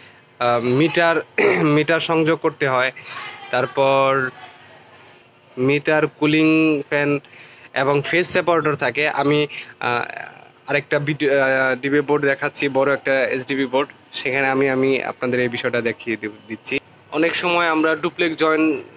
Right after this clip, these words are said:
দিয়ে থাকি, ওই একটা তারের সাথে, অর্থাৎ এখানে যে লাক্সটা দিয়েছি,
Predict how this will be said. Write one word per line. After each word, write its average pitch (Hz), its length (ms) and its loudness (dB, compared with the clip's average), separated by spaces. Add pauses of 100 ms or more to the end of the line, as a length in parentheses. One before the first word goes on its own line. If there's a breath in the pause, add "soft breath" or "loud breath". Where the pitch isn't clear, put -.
(120)
দিয়ে 147 140 0
থাকি, 139 480 -2
ওই 120 200 0
একটা 127 320 -2
তারের 143 240 0
সাথে, 131 320 -4
অর্থাৎ 127 240 -2
এখানে 139 340 -2
যে 135 120 -2
লাক্সটা 135 400 0
দিয়েছি, 131 460 0